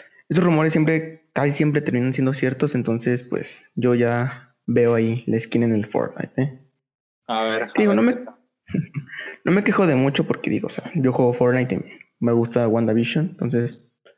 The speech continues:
Speaker 1: digo, está bien, pero a la misma vez está mal, no sé, puede que gane un poco de público tóxico. No sé, veremos cómo, cómo sale esto. <laughs> En otras noticias, ahora sí regresando a Nintendo,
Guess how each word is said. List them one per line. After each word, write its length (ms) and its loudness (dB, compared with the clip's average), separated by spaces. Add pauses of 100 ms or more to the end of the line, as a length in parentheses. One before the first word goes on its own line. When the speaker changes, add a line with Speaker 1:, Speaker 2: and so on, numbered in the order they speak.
(600)
Speaker 1:
digo, 120 2
está 160 2
bien, 520 2
pero 580 2
a 60 -4
la 120 0
misma 220 2
vez 140 2
está 160 -2
mal, 340 0
no 100 0
sé, 120 -2 (160)
puede 560 0 (120)
que 120 -8
gane 160 0
un 140 0
poco 180 0
de 40 2
público 360 0
tóxico. 580 -4
No 120 2
sé, 300 -2
veremos 380 2
cómo, 540 0 (240)
cómo 240 2
sale 180 2
esto. 200 -8 (280)
<laughs> 220 -6 (920)
En 160 0
otras 180 2
noticias, 460 2
ahora 140 0
sí 100 -4
regresando 400 2
a 20 2
Nintendo, 640 2